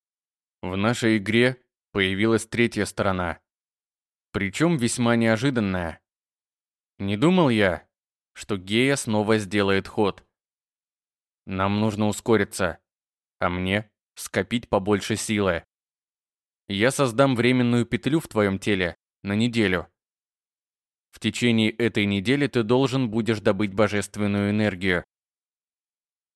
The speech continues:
Потом больше месяца и, потом больше месяца я не смогу ответить тебе и принять энергию, ибо буду занят переговорами с Геей.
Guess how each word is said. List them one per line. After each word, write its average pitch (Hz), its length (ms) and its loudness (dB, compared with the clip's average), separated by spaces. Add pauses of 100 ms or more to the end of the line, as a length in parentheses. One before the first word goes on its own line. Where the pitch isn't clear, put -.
Потом 139 340 2
больше 135 360 2
месяца 123 480 0
и, 101 160 2 (600)
потом 104 360 0
больше 110 280 2
месяца 110 460 0
я 98 140 2
не 98 100 0
смогу 104 320 -2
ответить 110 460 0
тебе 101 240 -2
и 98 40 0
принять 98 400 -2
энергию, 98 520 0 (400)
ибо 104 180 -4
буду 110 280 -2
занят 139 380 -2
переговорами 107 680 2
с 101 100 -6
Геей. 98 480 0